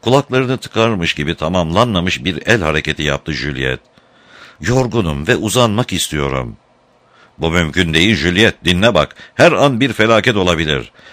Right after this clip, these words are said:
Ben burayı terk etmekten ve olacakları aşağıda beklemekten yanayım."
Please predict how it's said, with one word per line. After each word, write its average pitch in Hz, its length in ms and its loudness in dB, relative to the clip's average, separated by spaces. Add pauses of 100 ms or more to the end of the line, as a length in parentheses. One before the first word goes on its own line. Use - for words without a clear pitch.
(100)
Ben 135 280 2
burayı 160 280 2
terk 87 280 2
etmekten 92 580 0
ve 113 60 2
olacakları 113 640 2
aşağıda 120 440 2
beklemekten 92 520 0
yanayım." 69 580 -4